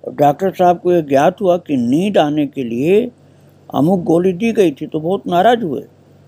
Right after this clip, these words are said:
बोले, "बिना मेरे से पूछे तुम लोग गोली कैसे दे दिए?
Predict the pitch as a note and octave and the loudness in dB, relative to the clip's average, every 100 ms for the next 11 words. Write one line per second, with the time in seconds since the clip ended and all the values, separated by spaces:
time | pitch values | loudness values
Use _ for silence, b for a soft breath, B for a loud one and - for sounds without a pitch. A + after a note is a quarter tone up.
0 | _ _ _ - D#3 A3 F#3 D#3 G3 A3+ | _ _ _ -4 2 2 0 -4 -2 -2
1 | A3+ A#3 B3 - _ - - - - _ | -2 -2 -4 -10 _ -20 -20 -20 -20 _
2 | _ _ _ _ _ _ - F3 - D3+ | _ _ _ _ _ _ -6 -4 -2 -2
3 | D3 B3 A#3 A3 A#3 E3 D#3+ A3 B3+ A#3+ | 0 0 0 2 0 2 0 2 2 0
4 | - - F3 D#3 E3+ D#3+ C#3+ C#3+ A2 | -4 -4 -2 0 -2 -2 -2 -2 -2